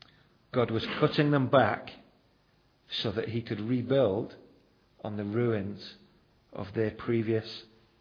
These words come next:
failure. Rebuilding on the ruins. It's another layer. And it is the Lord God who's behind that. One thousand years earlier, Abraham's family emerged from Egypt, as we said,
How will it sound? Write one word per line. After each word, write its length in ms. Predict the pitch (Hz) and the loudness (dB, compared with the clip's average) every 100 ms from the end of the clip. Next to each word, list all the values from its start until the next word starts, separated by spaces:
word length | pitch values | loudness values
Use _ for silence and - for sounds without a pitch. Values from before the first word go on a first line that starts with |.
| _ - | _ -10
failure. 420 | - 98 92 95 - - _ _ _ _ _ _ _ _ _ _ _ _ _ _ _ - | -4 -2 -2 -8 -10 -20 _ _ _ _ _ _ _ _ _ _ _ _ _ _ _ -10
Rebuilding 800 | 104 120 113 123 120 98 98 98 - | -4 -2 2 2 2 -2 -6 -8 -10
on 140 | 101 | -8
the 80 | 104 | -4
ruins. 420 | 107 101 92 - - - _ _ _ _ _ | -2 -2 -6 -12 -20 -20 _ _ _ _ _
It's 100 | - | -10
another 220 | 107 110 | -6 -4
layer. 400 | 110 127 131 95 - - _ _ _ _ _ _ _ _ _ _ _ | 0 0 0 -2 -10 -20 _ _ _ _ _ _ _ _ _ _ _
And 100 | 110 | -8
it 120 | 104 107 | -4 -4
is 160 | 107 | -4
the 80 | 104 | -2
Lord 300 | 107 120 110 | 0 0 0
God 240 | 113 110 | 0 0
who's 160 | 110 98 | -4 -8
behind 460 | 95 95 107 107 101 | -6 -6 -4 -4 -4
that. 200 | 95 98 - - _ _ - - - _ _ - | -8 -12 -20 -20 _ _ -20 -20 -20 _ _ 0
One 240 | 135 156 | 2 2
thousand 420 | - 151 147 139 | 6 6 6 4
years 220 | 131 127 | 6 6
earlier, 480 | 123 113 101 110 127 - | 6 4 4 2 0 2
Abraham's 520 | 127 135 123 131 120 | 2 4 2 0 -2
family 500 | - 127 110 101 110 - - | 2 2 2 -2 -2 -8 -10
emerged 440 | 107 117 127 123 | -6 0 0 0
from 140 | - 120 | -2 -2
Egypt, 420 | 110 104 104 - | 0 0 -4 -4
as 120 | 117 113 | -8 -4
we 120 | 113 | -6
said, 420 | - 110 101 | 0 2 2